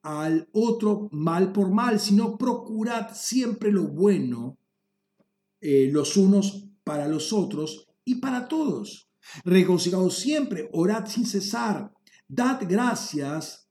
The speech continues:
en todo, porque esta es la voluntad de Dios para, eh, vosotros en Cristo Jesús. No apaguéis el espíritu, no menospreciéis las profecías, examinadlo todo,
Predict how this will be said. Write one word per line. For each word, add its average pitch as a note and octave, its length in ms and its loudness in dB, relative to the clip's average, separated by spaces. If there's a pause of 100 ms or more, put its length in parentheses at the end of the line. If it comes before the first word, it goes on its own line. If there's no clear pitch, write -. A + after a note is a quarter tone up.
(200)
en G#3 320 8
todo, G3+ 500 0 (840)
porque G3 440 2
esta C#4 400 2
es F3+ 100 4
la E3 120 0
voluntad D3+ 400 0
de C3+ 120 0
Dios D#3 540 0 (100)
para, D#3+ 640 -4 (300)
eh, C3 680 2
vosotros G3+ 640 0
en D3 200 -4
Cristo F#3+ 420 -2
Jesús. F3+ 560 -4 (260)
No C4+ 520 6
apaguéis G#3 680 2
el F#3 100 2
espíritu, F#3+ 380 0
no G#3 240 6
menospreciéis B3 760 0
las G3+ 140 0
profecías, G#3 800 -8
examinadlo F#3+ 1300 -4
todo, F3+ 460 0